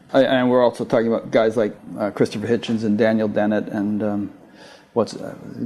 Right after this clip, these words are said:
another guy, I forget his name. They do so by attacking a,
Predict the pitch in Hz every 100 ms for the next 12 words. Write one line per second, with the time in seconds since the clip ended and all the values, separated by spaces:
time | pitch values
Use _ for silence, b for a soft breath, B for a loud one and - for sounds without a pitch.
0 | 131 - - - 110 107 104 107 101 -
1 | 107 110 110 B B B - 147 139 127
2 | 117 - - 170 170 139 123 117 117 117
3 | 113 - - - _ - 117 - 135 131
4 | 127 110 101